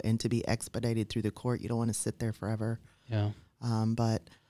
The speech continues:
Speaker 1: it also says that people that can't, uh, afford bail, they usually end up in prison. You know, you can't get out and you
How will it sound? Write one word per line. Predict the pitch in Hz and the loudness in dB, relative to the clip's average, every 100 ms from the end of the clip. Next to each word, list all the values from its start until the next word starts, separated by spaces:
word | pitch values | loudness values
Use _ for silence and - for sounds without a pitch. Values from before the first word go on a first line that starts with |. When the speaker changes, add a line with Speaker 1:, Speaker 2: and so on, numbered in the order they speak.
| _ _ 143 | _ _ 2
Speaker 1:
it | 156 | 4
also | 160 160 147 | 6 4 2
says | - 131 123 | 4 2 2
that | - 123 120 - | 0 2 2 0
people | - 165 139 | -6 0 4
that | 127 - | 4 2
can't, | - 151 139 131 - _ _ - | 0 0 4 2 0 _ _ -4
uh, | 117 - - | -2 -2 -4
afford | - 131 123 | -2 0 2
bail, | 117 117 123 156 - _ _ - | 4 4 4 0 -6 _ _ -4
they | 131 | 0
usually | 127 131 131 127 117 | 2 2 2 2 2
end | 113 | 0
up | 110 | 0
in | 95 | 0
prison. | 107 107 73 117 113 _ _ _ _ | 2 0 0 -4 -6 _ _ _ _
You | 135 | -14
know, | 127 139 | -14 -12
you | 139 | -14
can't | - 147 135 | -4 2 2
get | - 123 | 4 4
out | 123 - | 4 4
and | 123 | 4
you | 127 | 4